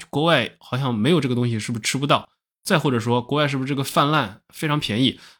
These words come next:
啊，答案都不是的。小龙虾是属于很正常的啊，美国有养殖，也可以吃到，各种口味儿都有，尤其是新奥尔良那边，还有像宜家每年都还会有一个小龙虾节，不限量，随便吃，所以小龙虾是比较随意的。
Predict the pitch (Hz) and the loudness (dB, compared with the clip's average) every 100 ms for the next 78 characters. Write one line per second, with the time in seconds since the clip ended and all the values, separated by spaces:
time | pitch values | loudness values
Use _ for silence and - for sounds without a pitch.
0 | _ - 104 117 131 180 139 - 107 - | _ -14 -2 0 2 2 0 -4 -6 -10
1 | _ _ - 98 113 135 147 147 156 - | _ _ -8 -4 -2 2 2 0 -4 -2
2 | 131 107 101 98 101 101 143 123 101 85 | -2 -2 -6 -6 -6 -4 0 0 -2 -12
3 | - 101 98 95 110 120 123 90 95 104 | -12 -6 -4 -2 0 0 0 -2 -6 -8
4 | - _ _ 113 117 - 107 - 107 104 | -10 _ _ -6 -4 -2 -2 -2 -6 -10
5 | - _ 131 127 123 104 113 113 120 123 | -14 _ 0 0 0 -2 0 0 2 0
6 | 101 - - 107 120 - 104 90 _ _ | 0 -6 -6 -4 -4 -4 -6 -8 _ _
7 | - 143 139 110 90 110 98 98 101 _ | -4 0 2 2 0 0 0 -4 -6 _
8 | _ _ _ 113 110 104 113 98 104 120 | _ _ _ -4 -4 -2 -4 -2 -2 0
9 | 135 135 98 95 98 113 110 - 110 95 | 0 0 -2 -4 -6 -4 -6 -4 -4 -2
10 | 113 - 101 90 110 120 117 101 117 - | -4 -2 -2 -2 0 0 0 0 -2 -6
11 | _ _ - - 135 135 127 - - 123 | _ _ -6 -2 0 0 -2 -6 -8 -4
12 | 113 - 117 - _ _ - 131 117 - | -4 -4 -6 -8 _ _ -2 0 0 -2
13 | 92 98 143 175 - - - 107 92 - | -4 -4 -2 -4 -6 -10 -6 -4 -6 -10
14 | 95 104 104 98 107 101 | -4 -2 -2 0 0 0